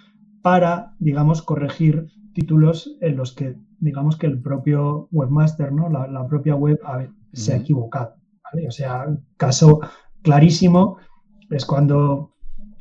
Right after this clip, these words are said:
Speaker 1: pues yo qué sé, imagínate que, que tuvierais un sitio en conexiones desde el búnker y que tuviera muchas páginas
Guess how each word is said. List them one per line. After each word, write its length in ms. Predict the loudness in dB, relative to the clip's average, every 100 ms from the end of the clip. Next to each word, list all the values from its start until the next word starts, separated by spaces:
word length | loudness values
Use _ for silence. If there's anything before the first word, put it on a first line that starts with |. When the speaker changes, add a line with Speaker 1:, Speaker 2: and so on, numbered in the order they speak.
| -20 -8
Speaker 1:
pues 120 | -4
yo 100 | -4
qué 80 | -4
sé, 160 | -4
imagínate 480 | -4 -2 0 0 0
que, 120 | -2
que 180 | -2 -2
tuvierais 360 | 2 4 4 4
un 100 | 2
sitio 260 | 4 4
en 80 | 4
conexiones 440 | 2 0 2 2 2
desde 160 | 2
el 60 | 4
búnker 280 | 4 6 4
y 60 |
que 80 | 4
tuviera 300 | 2 2 6
muchas 280 | 4 4 2
páginas 540 | 0 2 2 2 -2